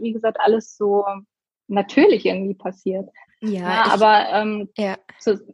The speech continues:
Speaker 1: zusammengefasst kann ich auf jeden Fall sagen, dass alles sehr, sehr natürlich ist eigentlich.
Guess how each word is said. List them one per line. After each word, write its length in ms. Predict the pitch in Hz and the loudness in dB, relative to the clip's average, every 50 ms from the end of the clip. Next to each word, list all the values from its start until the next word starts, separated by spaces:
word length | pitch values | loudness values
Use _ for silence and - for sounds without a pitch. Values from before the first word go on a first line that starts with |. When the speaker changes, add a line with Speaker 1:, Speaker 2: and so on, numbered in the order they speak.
| - _ - - | -20 _ -20 -14
Speaker 1:
zusammengefasst 720 | - 220 196 208 214 262 277 262 - - 262 240 240 - _ - | -10 -2 0 2 4 4 2 0 2 2 2 2 2 -2 _ -18
kann 280 | - - 226 226 226 233 | -6 -2 0 0 2 0
ich 180 | 233 226 226 | 0 0 -2
auf 100 | 208 - - | -2 -2 0
jeden 160 | 214 226 226 | -2 0 0
Fall 140 | 233 202 196 | -2 -2 2
sagen, 320 | 202 202 208 214 214 208 | 2 4 4 2 2 -2
dass 340 | 190 185 190 _ _ _ _ _ _ _ _ _ _ _ _ _ _ _ _ _ _ _ _ _ _ | -4 -6 -6 _ _ _ _ _ _ _ _ _ _ _ _ _ _ _ _ _ _ _ _ _ _
alles 400 | - 185 202 220 214 202 - - | -2 2 2 2 2 0 0 2
sehr, 320 | 196 196 202 202 196 185 | 2 4 4 4 2 0
sehr 340 | 185 185 185 180 180 180 175 | 0 -2 0 0 -2 -2 -4
natürlich 640 | 180 185 185 180 - - - 196 190 185 180 180 - - | -4 -6 -8 -8 -8 -6 -4 -2 -2 -2 -2 -4 -8 -14
ist 140 | - - | -20 -16
eigentlich. 300 | - - - - 175 180 | -16 -14 -12 -12 -10 -8